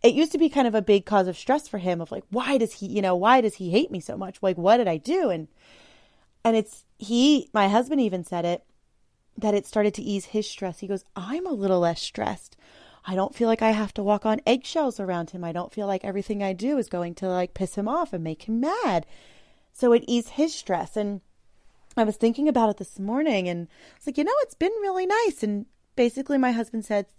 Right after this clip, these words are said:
"This all kind of started after he turned four, and he turned four in mid-March." And he was actually sick for his birthday. March was a bit of a crazy month for us. He was sick for his birthday. He had a fever that just wouldn't go away. Then I got sick. So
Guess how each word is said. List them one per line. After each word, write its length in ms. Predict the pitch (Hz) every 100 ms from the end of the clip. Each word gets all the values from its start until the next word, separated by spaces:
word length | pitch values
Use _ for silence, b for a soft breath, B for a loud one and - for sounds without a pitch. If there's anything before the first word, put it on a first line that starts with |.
| -
"This 220 | 190 214
all 160 | 220 226
kind 220 | 269 254
of 60 |
started 300 | - 208 202
after 280 | 190 180 190
he 120 | 170
turned 280 | 180 190 180
four, 260 | - 175 117
and 140 | 196
he 140 | 170 190
turned 280 | 220 220
four 240 | - 202 190
in 140 | 185
mid-March." 580 | 180 170 165 - - - b b b b b b b b _ _ _ _ 226
And 500 | 220 208 196 185 - -
he 120 | 208
was 120 | 269
actually 300 | 277 269 214
sick 340 | - - 285 -
for 100 | 269
his 140 | 269
birthday. 480 | - 262 262 254 254
March 260 | 226 214 247
was 140 | 233
a 40 |
bit 120 | 226 208
of 100 | 196
a 60 |
crazy 320 | - 196 175
month 260 | 196 247 247
for 160 | 247 233
us. 200 | 233 -
He 120 | 196
was 140 | 185
sick 240 | - 254 -
for 120 | 247
his 140 | 233
birthday. 420 | - 220 220 220
He 120 | 190 214
had 80 |
a 60 | 196
fever 420 | - 262 285 254
that 120 | 214
just 160 | - 180
wouldn't 220 | 202 202
go 140 | 190 180
away. 220 | 170 170
Then 120 | 180
I 160 | 247 269
got 220 | 220 -
sick. 260 | 190 185
So 240 | - 175